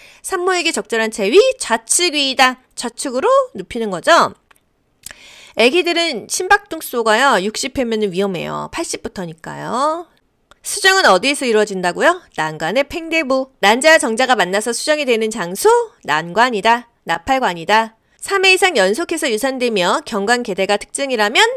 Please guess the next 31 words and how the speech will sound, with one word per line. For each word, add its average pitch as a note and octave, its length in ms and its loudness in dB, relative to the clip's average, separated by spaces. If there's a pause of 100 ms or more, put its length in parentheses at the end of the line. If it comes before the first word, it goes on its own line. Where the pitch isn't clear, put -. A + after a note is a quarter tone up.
(160)
습관성 F4+ 680 -4
유산이다. A3 680 0 (100)
정상 A#3 640 -2
질식 C4 340 -6
분만을 A#3 420 -4
위한 G3 440 -2
산욕기 G4+ 400 -6
산모를 D#4+ 340 -2
돕는 B3+ 260 -4
활동은 C4+ 380 -4 (960)
회음부에 G#4 460 2
냉찜질을 C4+ 580 -2
해준다, C4 580 -4
또는 D#4+ 280 -4
다리를 A#3 420 -2
들어 A#3+ 200 -2
올려준다, G3+ 720 0
또는 G4 160 -2 (200)
자궁 A3+ 300 -6
저부를 F#3+ 320 -6
마사지해준다. A#3+ 920 -2 (160)
임신 C4+ 580 -2
팔 G4 220 0
개월 D#4+ 320 4
된 G3+ 320 -2
건강한 G#3+ 460 -2
임산부에게 C#4 500 0
권고하는 G#3+ 720 -2
산전 E4 400 -6
진찰 C4 300 -4
횟수 A3+ 280 -4